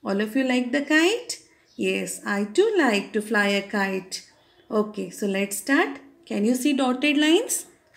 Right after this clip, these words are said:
First, you are going to trace the dotted lines. Hold the black crayon properly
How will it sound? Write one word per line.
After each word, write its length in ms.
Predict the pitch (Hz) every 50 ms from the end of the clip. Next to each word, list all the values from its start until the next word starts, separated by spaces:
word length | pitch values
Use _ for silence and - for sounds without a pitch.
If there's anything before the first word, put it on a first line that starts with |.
| - -
First, 500 | - 226 233 277 370 494 - - - -
you 120 | - 220 202
are 80 | 208
going 280 | 196 208 208 202 208 202
to 120 | 208 240 240
trace 380 | - 233 226 220 220 226 220
the 240 | 226 240 240 339 427 539 571 - - - - _ - 220
dotted 500 | 202 196 190 180 - - 196 196 202 214
lines. 600 | 254 247 233 208 202 196 190 180 - - - - - _ _ _ _ _ _ _ _ _ _ _ _ _ _ _ _ _ _ _ _ _ _ _ _ _ _ _ _ _ _ _ _ _ _ _ _ _ _ _ _ _ _ _ _ _ _ _ _ _ _ _ _ _ _ _ _ _ _ _ _ _ _ _ _ _ _ _ _ _ _ _ _ _ _ _ _ _ _ _ _ _ _
Hold 300 | - 233 226 226 226 214
the 80 | 226 254
black 480 | 220 202 214 208 208 202 208 - -
crayon 440 | - 247 247 240 240 240 254 262 262
properly 920 | - - 233 208 202 - - 233 233 240 254 285 330 415 480 - - -